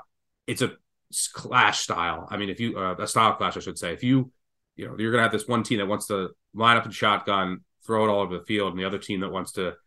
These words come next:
kinda just grind and pound you to death. And they can hit explosive runs too.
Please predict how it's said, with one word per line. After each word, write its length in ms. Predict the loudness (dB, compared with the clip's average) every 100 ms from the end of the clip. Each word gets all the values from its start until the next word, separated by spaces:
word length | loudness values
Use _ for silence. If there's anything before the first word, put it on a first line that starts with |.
| _ _
kinda 200 | 0 0
just 240 | -4 -8 -10 _ -20 _
grind 500 | -14 -6 -2 0 -2
and 180 | -4 -8
pound 400 | -4 0 0 -2
you 320 | -4 -6 -8 -14 _ _
to 80 | -10
death. 300 | -2 -2 0
And 80 | 2
they 80 | 2
can 120 | 2
hit 100 | -2
explosive 500 | -4 -2 0 0 -2
runs 340 | 0 0 -2
too. 380 | -2 0 0 -4